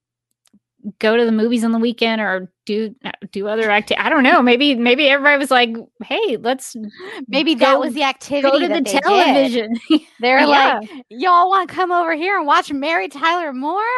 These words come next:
Speaker 2: <laughs>
Speaker 1: I would have been like, "Yes.
Speaker 2: I would have
Speaker 1: Yes,
Speaker 2: been like,
Speaker 1: please."
Speaker 2: "Yes,"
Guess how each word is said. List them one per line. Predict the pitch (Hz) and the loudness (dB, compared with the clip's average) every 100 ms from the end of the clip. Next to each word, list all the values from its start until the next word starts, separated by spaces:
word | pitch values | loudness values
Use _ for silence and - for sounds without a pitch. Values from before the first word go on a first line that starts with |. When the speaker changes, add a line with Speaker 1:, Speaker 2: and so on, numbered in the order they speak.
| 466 - | -6 -8
Speaker 2:
<laughs> | 494 508 - - - _ | -6 -4 -4 -6 -12 _
Speaker 1:
I | 269 | -6
would | 302 | -4
have | |
been | 285 262 | -2 -2
like, | 226 - | -4 -8
"Yes. | 190 349 359 - - - - | -6 -4 -4 -8 -14 -18 -6
Speaker 2:
I | 277 | -2
would | 330 381 | 2 2
have | |
Speaker 1:
Yes, | 330 | 2
Speaker 2:
been | 330 | 0
like, | 294 220 | 0 0
Speaker 1:
please." | |
Speaker 2:
"Yes," | 269 269 | 0 0